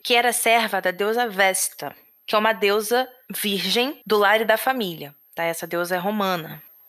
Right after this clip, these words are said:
E a Túcia, ela vai provar que ela é virgem, porque tava todo mundo desconfiando disso.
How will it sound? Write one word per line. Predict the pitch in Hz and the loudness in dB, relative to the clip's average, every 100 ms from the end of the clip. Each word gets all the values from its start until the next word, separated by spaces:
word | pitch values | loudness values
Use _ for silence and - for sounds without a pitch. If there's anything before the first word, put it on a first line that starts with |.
| _ _ | _ _
E | 277 302 | 4 4
a | |
Túcia, | 226 - 247 262 - 175 160 - | 4 0 0 2 2 2 2 2
ela | 185 196 202 | 2 4 2
vai | 180 190 185 202 - - | 0 0 2 2 -2 -2
provar | 240 302 226 202 208 254 | 2 2 2 2 2 -2
que | - 214 | -4 -2
ela | 233 | 0
é | 254 | -2
virgem, | 214 208 170 | -4 -6 -8
porque | 160 180 196 | -14 -14 -8
tava | 190 | -6
todo | 196 220 | -4 -6
mundo | 226 220 | -8 -4
desconfiando | - - 226 220 226 220 233 | -4 -2 -6 -2 0 0 0
disso. | 208 175 - - | -2 -2 -2 -6